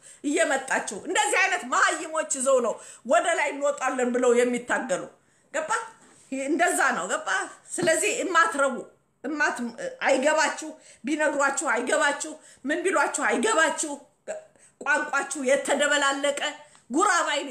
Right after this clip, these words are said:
ጠቅላላ አትግባቡ። አንድ ቤት ተቀምጣችሁ ስታወሩ አትግባቡ። ስብሰባ ላይ አትግባቡ። በቃ ፖለቲካ ላይ አትግባቡ። ምንም አንድ ቦታ ላይ ያስተካከላላችሁ ነገር የለም። ቋንቋ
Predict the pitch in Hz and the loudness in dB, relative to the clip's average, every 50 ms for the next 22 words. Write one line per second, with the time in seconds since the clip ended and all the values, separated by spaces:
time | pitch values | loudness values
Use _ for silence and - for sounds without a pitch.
0 | 240 240 - 359 294 285 269 262 262 247 - - - - - 320 269 330 427 294 | -6 -4 -4 -4 -2 0 0 0 0 2 2 2 0 0 -4 -6 -4 -2 0 2
1 | 285 277 220 269 294 285 - - - - - - 285 277 294 285 415 605 - 214 | 2 0 -2 -4 -8 -10 -10 -12 -16 -8 -2 0 2 2 2 2 2 2 2 0
2 | - - 571 - 330 320 285 285 277 277 277 285 294 - 302 - 302 277 - - | 0 -2 -2 0 0 0 0 0 0 0 0 0 0 -2 -2 -2 -2 -2 -2 -2
3 | 302 302 285 277 277 262 262 262 - 302 277 269 277 277 269 262 - - 277 285 | 0 2 4 4 4 4 2 2 0 -2 -2 0 2 2 2 2 0 -6 -10 -12
4 | - - _ _ - - - - - 311 311 - 330 294 285 285 285 277 320 311 | -12 -14 _ _ -20 -10 -4 -2 -2 0 0 2 2 2 4 4 4 4 4 4
5 | 262 233 240 240 - 285 262 269 285 277 269 214 - 277 285 285 - - - - | 4 2 2 0 0 0 2 4 4 4 4 2 -2 -6 -8 -8 -8 -10 -14 -18
6 | - 262 - 240 254 294 302 294 - 254 285 285 - - 302 311 311 302 302 - | -12 -10 -4 0 2 2 2 2 2 0 0 0 0 2 4 4 4 4 2 0
7 | - 320 285 285 285 269 220 - - - 302 - 285 330 320 - - 349 311 262 | 0 0 2 2 2 2 0 -2 -4 -6 -4 0 2 2 2 2 0 -4 -6 -6
8 | - 254 311 320 659 679 698 659 - - 311 339 427 453 453 440 440 453 427 - | -4 0 2 2 4 2 2 0 -2 0 2 4 4 4 2 2 -2 -6 -8 -8
9 | 427 381 381 370 370 359 381 370 381 370 403 440 480 - - - - - - - | -8 -6 -4 -4 -4 -4 -4 -4 -2 -2 -2 -2 -2 -4 -6 -10 -12 -14 -14 -8
10 | 302 311 349 359 - - 381 370 359 339 330 - - 339 330 330 320 311 311 311 | -4 -4 -4 -4 -4 -4 -6 -4 -2 -2 -2 -2 -2 -2 0 0 0 0 -2 -2
11 | 311 - 320 285 285 269 269 269 262 262 247 220 226 240 240 - - _ _ _ | -2 -2 -2 -2 0 2 2 2 2 2 0 -2 -4 -8 -12 -14 -18 _ _ _
12 | _ _ _ _ _ _ - - 311 349 370 381 339 | _ _ _ _ _ _ -6 -2 0 2 2 2 2